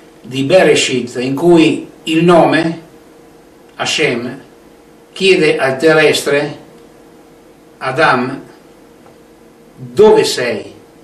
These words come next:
La bocca e così l'ano, "Dove sono?" Nella parola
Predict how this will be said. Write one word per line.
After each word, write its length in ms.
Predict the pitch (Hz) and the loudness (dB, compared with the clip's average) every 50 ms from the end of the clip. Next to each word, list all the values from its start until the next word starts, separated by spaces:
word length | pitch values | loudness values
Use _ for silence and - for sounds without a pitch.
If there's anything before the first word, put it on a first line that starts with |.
| - - - - - - - - _ _ _ - - _ _ _ _ _ - - _ - | -20 -20 -20 -20 -20 -20 -20 -20 _ _ _ -20 -20 _ _ _ _ _ -20 -20 _ -16
La 180 | - - 170 185 | -8 -4 -4 0
bocca 640 | 180 202 202 165 135 - - - 120 120 120 - - - - | 4 4 4 4 4 0 -2 -4 -4 -6 -6 -10 -16 -20 -12
e 140 | - 143 139 | -10 -10 -6
così 400 | 151 156 156 151 - 175 175 165 | -4 -4 -2 0 0 0 0 2
l'ano, 540 | 165 156 147 135 123 117 107 107 - - - - - | 2 2 2 0 0 -2 -2 -4 -6 -12 -18 -20 -20
"Dove 560 | - - 139 131 - - 214 226 - - - | -16 -14 -12 -12 0 4 4 6 6 4 2
sono?" 500 | - - - 127 110 104 104 107 - - - - - - - _ - _ - - - - - - _ - - _ _ _ - - _ _ - - _ _ | 0 -2 -4 -4 -4 -4 -6 -10 -12 -16 -20 -20 -20 -20 -20 _ -20 _ -20 -20 -20 -20 -20 -20 _ -20 -20 _ _ _ -20 -20 _ _ -20 -20 _ _
Nella 340 | - 127 143 147 147 139 131 | -12 -6 -4 -2 -2 -2 -2
parola 640 | - 156 151 190 226 233 208 170 127 110 107 - | 0 2 2 4 4 4 4 2 2 0 -4 -8